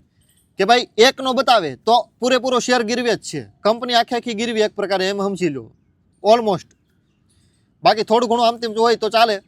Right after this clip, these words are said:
પરંતુ જેટલો debt to equity ratio વધારે ને એટલું રિસ્ક વધારે કંપની ઉપર, ઇન્વેસ્ટરોનું એનાથી વધારે. કેમ? કેમ કે કંપનીનો માલિક તો કંપનીમાં કામ કરે છે, પરંતુ ઇન્વેસ્ટર એની અંદર કામ નથી કરતો, એને નથી ખબર એની અંદર શું ચાલે છે. તો આપણે આ રેશિયો સૌથી વધારે જોવો પડે કે ભાઈ debt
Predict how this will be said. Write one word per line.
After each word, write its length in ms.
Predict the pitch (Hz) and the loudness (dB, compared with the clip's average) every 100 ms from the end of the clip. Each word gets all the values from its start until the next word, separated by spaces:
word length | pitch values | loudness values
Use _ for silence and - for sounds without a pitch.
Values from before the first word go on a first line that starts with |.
| _ _ _ - | _ _ _ -4
પરંતુ 400 | 214 240 254 226 | -4 -2 -4 -2
જેટલો 720 | 160 214 254 262 269 233 - _ - | 0 0 0 0 0 -2 -12 _ -6
debt 140 | 180 226 | -2 0
to 200 | - 247 | -2 -6
equity 200 | 233 254 | -4 -4
ratio 280 | 247 262 240 | -4 -2 0
વધારે 320 | 214 262 269 | 2 0 -2
ને 80 | 175 | -6
એટલું 400 | - 202 240 240 | -6 -6 -2 0
રિસ્ક 260 | 233 - | 0 -2
વધારે 300 | 208 214 214 | 0 2 2
કંપની 280 | 170 196 196 | 0 -6 -6
ઉપર, 220 | 165 131 120 _ _ _ _ - | -8 -10 -16 _ _ _ _ -8
ઇન્વેસ્ટરોનું 640 | 185 247 240 240 233 240 | -4 0 0 -2 -4 -2
એનાથી 240 | 240 254 254 | -4 -4 -2
વધારે. 260 | 226 180 | 0 0
કેમ? 220 | 151 226 247 _ _ _ _ _ _ - | 0 -6 -6 _ _ _ _ _ _ -6
કેમ 140 | 190 | -4
કે 100 | 233 | -2
કંપનીનો 460 | - 208 226 240 233 | 0 -2 -2 -4 2
માલિક 320 | 208 233 - | 2 2 -2
તો 100 | 226 | -8
કંપનીમાં 340 | 240 240 240 | -6 -6 -4
કામ 180 | 233 226 | 0 -2
કરે 160 | 233 226 | -2 -4
છે, 120 | 175 | -6
પરંતુ 360 | 175 214 240 214 | -6 -8 -8 -6
ઇન્વેસ્ટર 480 | 202 226 240 - 233 | -4 -2 -2 -2 -4
એની 160 | 240 | -4
અંદર 200 | 247 247 | -4 -2
કામ 180 | 233 233 | 0 0
નથી 120 | 240 226 | -2 -6
કરતો, 220 | 190 180 | -6 -4
એને 160 | 214 240 | -4 -4
નથી 160 | 233 | -6
ખબર 180 | 220 226 | -2 -2
એની 80 | 226 | 0
અંદર 160 | 214 | -4
શું 220 | 190 214 208 | -4 -4 0
ચાલે 240 | 175 143 | 0 0
છે. 100 | 117 _ _ _ _ _ _ _ _ - | -10 _ _ _ _ _ _ _ _ 0
તો 60 | 202 | 2
આપણે 380 | 180 208 240 | 4 2 0
આ 220 | 247 190 220 | 0 2 4
રેશિયો 300 | 233 254 226 | 2 -2 -2
સૌથી 280 | 220 226 | -2 -2
વધારે 240 | 226 208 185 | 2 2 2
જોવો 220 | 190 170 | 2 0
પડે 200 | 143 127 | -4 -8
કે 120 | - | -2
ભાઈ 120 | 220 | -2
debt 260 | 214 170 | 0 2